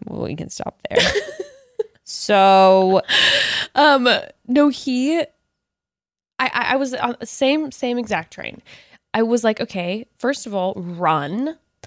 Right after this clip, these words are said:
Speaker 1: Second of all, he walks into the room and says, "It smells nice in here."
Speaker 2: Smells fresh.
Speaker 1: Smells fresh.
Speaker 2: Smells fresh. He compliments her dress, which I'm like, "Okay, that's great." And then with the way that the camera
Speaker 1: It's not
Speaker 2: was
Speaker 1: a dress, by the
Speaker 2: filming,
Speaker 1: way.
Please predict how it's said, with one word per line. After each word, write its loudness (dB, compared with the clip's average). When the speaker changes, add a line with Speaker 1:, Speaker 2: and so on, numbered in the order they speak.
Speaker 1:
Second 0
of 2
all, 6
he 2
walks 0
into 2
the -2
room 0
and -4
says, 0
"It -10
smells -4
nice -4
in -4
here." -4
Speaker 2:
Smells -10
fresh. -10
Speaker 1:
Smells -4
fresh. -4
Speaker 2:
Smells -8
fresh. -8
He -8
compliments 0
her 0
dress, 0
which -10
I'm -6
like, -8
"Okay, -4
that's -8
great." -4
And -4
then -2
with -6
the 2
way 0
that -10
the -4
camera -8
Speaker 1:
It's 0
not 4
Speaker 2:
was 4
Speaker 1:
a -4
dress, 4
by 4
the 4
Speaker 2:
filming, 4
Speaker 1:
way. 2